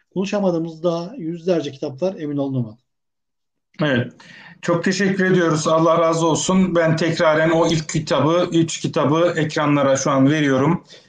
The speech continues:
Speaker 2: Ee, hemen ardından diğer üç kitabı da inşallah, e, aktaracağım. Ee, ilk üç kitap kıymetli dostlar, Ahmet Varol abinin Kudüs Davamız kitabı,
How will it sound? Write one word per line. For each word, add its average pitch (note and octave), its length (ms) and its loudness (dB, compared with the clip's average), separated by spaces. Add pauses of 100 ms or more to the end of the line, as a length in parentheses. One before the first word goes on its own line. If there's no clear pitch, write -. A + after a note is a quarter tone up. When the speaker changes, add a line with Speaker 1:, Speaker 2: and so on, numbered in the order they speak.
(180)
Speaker 2:
Ee, C3+ 420 2
hemen D3+ 240 2
ardından C#3+ 680 2
diğer D3+ 260 0
üç D#3 220 -4
kitabı C3+ 380 -2
da C3 80 2
inşallah, B2 640 0 (420)
e, A#2+ 240 0
aktaracağım. C#3+ 920 -2
Ee, C3+ 560 2
ilk F3 280 -4
üç - 180 -4
kitap D#3 420 -4
kıymetli D3+ 440 0
dostlar, D3 520 0 (380)
Ahmet D#3+ 360 2
Varol D#3+ 260 2
abinin D3+ 680 2
Kudüs D#3 320 0
Davamız D3+ 560 2
kitabı, F3 560 0